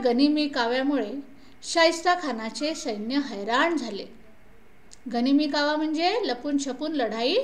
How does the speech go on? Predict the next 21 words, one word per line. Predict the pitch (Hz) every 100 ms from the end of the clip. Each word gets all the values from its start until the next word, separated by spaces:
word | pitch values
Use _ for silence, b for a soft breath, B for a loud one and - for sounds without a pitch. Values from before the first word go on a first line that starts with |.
| B B B -
करणे, | 240 233 262
त्याला | 247 208 226
म्हणतात | 240 220 226 233 - - B B -
गनिमी | 262 262 254 226
कावा. | - 208 208 208 - - B B B B B B - - - - - -
ग-, | 294 277
मराठ्यांच्या | 277 302 370 392 392 392 427
गनिमी | 320 269 294 320
काव्यामुळे | 320 254 254 269 285 233
शाहिस्ता | 233 233 254 277
खानाचे | 277 269 208 220 285
सैन्य | 285 240 220 262
हैराण | 269 202 226 269 320
झाले. | 269 220 208
हैराण | 208 214 240 254
झाले | 233 240
म्हणजे | 262 254
खूप | 320
ते | 349
त्रासून | 349 294 240 - 349 330
गेले | 262 214